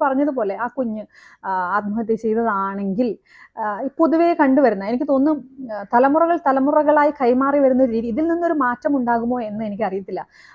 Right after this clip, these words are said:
ആ, ഒരു കുഞ്ഞുണ്ടായി, ആ, നാലോ അഞ്ചോ വർഷങ്ങൾക്ക് ശേഷം അല്ലെങ്കിൽ രണ്ട് വർഷങ്ങൾക്ക് ശേഷം ഇളയ ഒരാളുണ്ടായി കഴിഞ്ഞാൽ ഈ മൂത്ത കുഞ്ഞിന് മനസ്സിലാകുന്ന രീതിയിൽ ഒരു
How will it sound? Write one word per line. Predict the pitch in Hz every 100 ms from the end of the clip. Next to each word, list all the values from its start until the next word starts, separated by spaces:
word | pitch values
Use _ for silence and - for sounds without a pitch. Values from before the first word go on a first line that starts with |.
| -
ആ, | 208 190 165
ഒരു | 269 294
കുഞ്ഞുണ്ടായി, | 302 285 311 269 254 214 196 311 _ _ _
ആ, | 247 233 226
നാലോ | 233 233 247
അഞ്ചോ | 233 220 240
വർഷങ്ങൾക്ക് | 220 247 226 226
ശേഷം | 226 220
അല്ലെങ്കിൽ | 202 208
രണ്ട് | 220 214 233 - 254
വർഷങ്ങൾക്ക് | 214 240 226 226
ശേഷം | 214 - 254 311
ഇളയ | 233 262
ഒരാളുണ്ടായി | 247 233 220 254 214 233 247
കഴിഞ്ഞാൽ | 240 190 175 202 320 _ - _
ഈ | 302
മൂത്ത | 330 302 330 330 359
കുഞ്ഞിന് | 359 311 294 226 185 -
മനസ്സിലാകുന്ന | 254 277 285 320 285 285 311 320
രീതിയിൽ | 302 269 294
ഒരു | 285